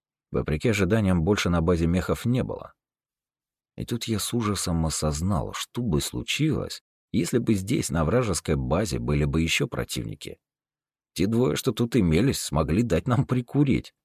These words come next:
Здорово нас потрепали. А что бы сделали пять таких машин или десять? Да,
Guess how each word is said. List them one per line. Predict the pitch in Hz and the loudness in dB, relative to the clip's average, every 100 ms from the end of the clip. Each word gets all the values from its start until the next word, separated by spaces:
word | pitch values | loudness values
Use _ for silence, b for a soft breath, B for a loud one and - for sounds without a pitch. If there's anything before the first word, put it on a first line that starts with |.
| _ - | _ -4
Здорово | 92 90 104 | 0 4 4
нас | 98 107 | 4 2
потрепали. | - 110 120 120 69 55 - _ _ _ _ _ - | -2 -2 -2 0 0 0 -8 _ _ _ _ _ -6
А | |
что | 71 82 | -2 0
бы | 87 | -2
сделали | 71 69 62 53 | 0 -2 -2 -4
пять | 62 69 | -6 -4
таких | 76 76 73 | -4 -6 -2
машин | 73 - 69 64 _ _ | -2 0 -2 -4 _ _
или | 76 57 | -2 -2
десять? | 53 64 - - - _ _ _ _ _ _ _ - | -8 -4 -4 -4 -12 _ _ _ _ _ _ _ -4
Да, | 82 87 85 78 73 | 0 2 2 2 0